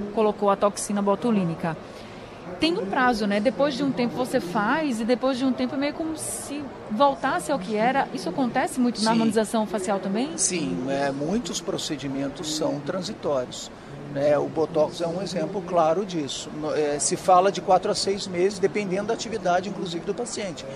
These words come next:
Speaker 2: Pacientes que têm atividades físicas mais intensas, a, a, a, a tendência é que sejam mais curtos esses períodos.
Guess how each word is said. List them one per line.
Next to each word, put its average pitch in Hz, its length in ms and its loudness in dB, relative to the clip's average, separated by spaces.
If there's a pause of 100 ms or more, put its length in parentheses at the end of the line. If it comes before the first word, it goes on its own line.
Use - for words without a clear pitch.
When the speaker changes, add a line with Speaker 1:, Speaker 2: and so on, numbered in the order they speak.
(220)
Speaker 2:
Pacientes 175 420 0
que 202 160 -6
têm 175 220 -2
atividades 151 560 0
físicas 143 440 -6
mais 139 280 -4
intensas, 156 640 -6 (320)
a, 147 60 0
a, 143 720 0
a, 147 60 -2 (280)
a - 40 -6
tendência 170 540 -2
é 180 40 -2
que 208 300 -4
sejam 202 380 0
mais 208 280 0
curtos 214 340 -8
esses - 160 -10
períodos. 226 520 -6